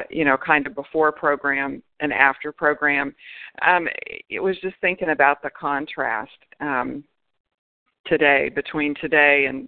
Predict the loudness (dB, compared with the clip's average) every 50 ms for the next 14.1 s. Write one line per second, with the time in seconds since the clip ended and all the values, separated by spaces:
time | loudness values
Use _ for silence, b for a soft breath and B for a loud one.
0 | _ -12 -8 -4 -2 0 0 0 0 -2 -4 -4 -4 -2 0 0 0 0 -2 -4
1 | -6 -4 -2 -2 -2 -2 -4 -6 -2 2 2 2 2 0 B B B B B B
2 | -4 0 2 2 2 2 -2 -4 -4 -6 -8 -6 -8 -10 -10 -10 -8 -6 -6 -4
3 | -6 -8 -12 -6 -4 -2 -2 -2 -4 -6 -8 -8 -4 0 2 4 4 4 4 2
4 | -2 -4 -8 _ b b b b b b -2 -2 0 0 0 2 2 2 2 0
5 | -4 -8 -16 -14 -10 -8 -6 -4 -4 -4 -6 -8 -10 -8 -6 -4 -4 -4 -4 -4
6 | -6 -8 -10 -6 -2 0 2 2 2 2 0 -4 -10 _ -12 -8 -4 0 2 2
7 | 2 2 0 -4 -2 0 2 2 2 0 -4 -8 -6 -4 -2 -2 -2 -2 -4 -6
8 | -10 -20 b b b b b b b b 2 2 2 2 2 0 0 0 0 0
9 | -4 -4 -4 -2 -2 -2 -4 -6 -6 -2 -2 -2 -2 -2 -2 0 2 2 2 2
10 | 2 2 2 2 2 0 0 0 0 0 0 -2 -4 -4 -6 -12 _ _ _ b
11 | b b b b b b -2 2 4 4 4 2 0 -2 -2 -2 0 0 0 -2
12 | -4 -2 0 2 2 2 2 2 2 2 2 2 0 -2 -2 -4 -2 -2 -2 -2
13 | -4 -6 -10 _ _ _ _ _ _ _ _ -2 2 4 4 6 4 4 2 0
14 | -4